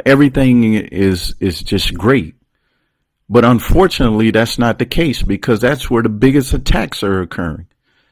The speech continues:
That's where the biggest, uh, uh, you know, attempts to break up, you know, that which is good, that's where it c-, occur-, occurs mostly is at church.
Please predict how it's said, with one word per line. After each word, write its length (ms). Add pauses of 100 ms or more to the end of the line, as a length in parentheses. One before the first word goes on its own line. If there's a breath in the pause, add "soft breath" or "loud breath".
(120)
That's 260
where 440
the 160
biggest, 720 (800)
uh, 260
uh, 600
you 200
know, 260
attempts 680
to 260
break 440
up, 360 (960)
you 160
know, 420 (200)
that 280
which 200
is 160
good, 560 (800)
that's 320
where 320
it 100
c-, 260
occur-, 540
occurs 600
mostly 840
is 200
at 180
church. 500